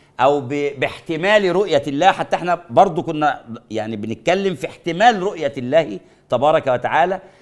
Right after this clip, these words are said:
لأن أظن يعني إن مفيش حد عاقل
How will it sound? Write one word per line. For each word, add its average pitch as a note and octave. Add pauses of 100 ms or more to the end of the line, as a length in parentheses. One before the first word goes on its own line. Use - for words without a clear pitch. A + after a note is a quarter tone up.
(160)
لأن A#3
أظن A3
يعني D#3
إن D#3
مفيش E3
حد F#3+
عاقل G3+